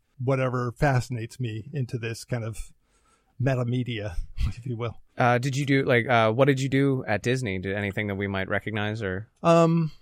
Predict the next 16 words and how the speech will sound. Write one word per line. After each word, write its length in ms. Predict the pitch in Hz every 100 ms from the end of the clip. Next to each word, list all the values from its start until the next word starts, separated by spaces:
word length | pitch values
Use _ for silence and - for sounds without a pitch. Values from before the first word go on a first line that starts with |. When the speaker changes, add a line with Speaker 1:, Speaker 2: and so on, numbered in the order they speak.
| - -
Speaker 1:
I 140 | 165 175
did 440 | 175 214 220 196
a, 340 | 196 180 170 165
uh, 540 | 156 151 147 147 131 - _
in 200 | 160 156
the 180 | 143 143
early 280 | 139 220 220
nineties, 420 | 160 139 131 127
I 60 | 131
was 120 | 131
part 260 | - 143 135
of 100 | 120
the 240 | 127 120
V 240 | 113 131 135
R 220 | 131 131
group. 400 | 107 104 107